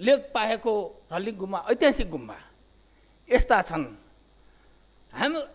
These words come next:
हाम्रो पहाडतिर पुरानो कर्णाली, कर्णाली त यो पहिला धेरै ठुलो क्षेत्रमा थियो,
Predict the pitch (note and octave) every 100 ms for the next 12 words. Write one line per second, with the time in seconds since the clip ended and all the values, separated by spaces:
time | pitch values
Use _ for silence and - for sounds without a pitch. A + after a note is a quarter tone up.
0 | - D#3 E4 E4 - C#4 C#4+ - - D#4
1 | D#4 D#4+ C#4 - - - - - _ _
2 | _ _ _ B3 D4+ E4 C#4+ C4+ C4+ C#4
3 | D4 D#4 C#4+ C#4 - - _ _ _ _
4 | _ _ _ _ _ _ - A3+ C4 B3+
5 | B3+ C4 A#3+ A#3 G#3+ A3+ A#3+ A3+ E3+ A3
6 | C4+ A3 - - _ - C4+ D4+ - -
7 | A#3 G#3+ G3+ - G#3+